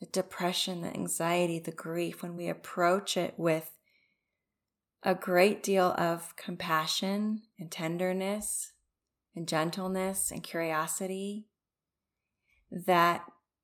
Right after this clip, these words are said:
we realize that there's also gold in that silt. That through the lens of Gathering Gold, we, we see the gold. And I was thinking how when you go down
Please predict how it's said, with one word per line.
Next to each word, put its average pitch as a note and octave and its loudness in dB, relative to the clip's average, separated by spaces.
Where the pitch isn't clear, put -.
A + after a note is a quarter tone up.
we G3 0
realize G#3 2
that F#3+ -4
there's - -2
also F#3+ 2
gold E3+ 0
in F3 -2
that D#3+ -2
silt. - -6
That D#3+ -10
through G#3+ 4
the F#3+ 4
lens F3 2
of E3+ -2
Gathering E3+ 0
Gold, G#3 4
we, F3 -4
we F3+ 0
see A#3 0
the A#3+ -4
gold. - -6
And F#3+ 4
I F#3 6
was G3 2
thinking B3+ 2
how F3+ 0
when F#3+ 4
you F#3 4
go F3 4
down E3+ 0